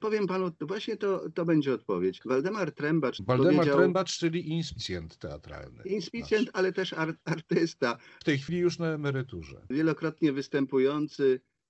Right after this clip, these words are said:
Speaker 1: na scenie, zresztą jego żona Dobrosława również, związani z, przez czterdzieści lat z tym teatrem, podszedł i mówi: „Wie pan, skończyła się Belle Époque”.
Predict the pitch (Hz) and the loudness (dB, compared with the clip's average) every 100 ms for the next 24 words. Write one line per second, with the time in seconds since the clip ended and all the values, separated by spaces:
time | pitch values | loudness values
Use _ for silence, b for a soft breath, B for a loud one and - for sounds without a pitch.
0 | - 113 113 - - 151 147 127 120 - | -12 -6 -6 -6 -4 0 0 -2 -4 -10
1 | 107 110 - 117 113 110 120 120 110 - | -8 -8 -4 -4 0 0 0 -2 -4 -4
2 | 107 101 113 120 104 101 101 127 127 120 | -4 -2 -2 -2 -4 -2 0 0 0 -2
3 | 113 - _ _ _ 98 117 123 131 139 | -4 -8 _ _ _ -6 0 0 2 4
4 | 131 120 - 123 - - - 120 143 156 | 2 0 -4 -4 -4 -6 -6 -4 -4 -4
5 | 135 123 - _ _ _ _ - 113 101 | -2 -4 -4 _ _ _ _ -4 -4 -2
6 | 117 135 120 117 117 - _ - 123 - | -2 -4 -4 -4 -6 -10 _ -6 -6 -6
7 | 120 107 _ _ _ _ _ _ - 117 | -6 -6 _ _ _ _ _ _ -10 -8
8 | 113 117 107 139 131 120 117 - _ _ | -6 -4 -2 -2 -2 -4 -4 -10 _ _
9 | _ _ _ _ - _ _ _ _ - | _ _ _ _ -20 _ _ _ _ -20
10 | - 135 139 165 156 135 123 143 135 - | -2 0 2 0 -2 -2 0 2 0 -2
11 | - 87 - | -4 -6 -6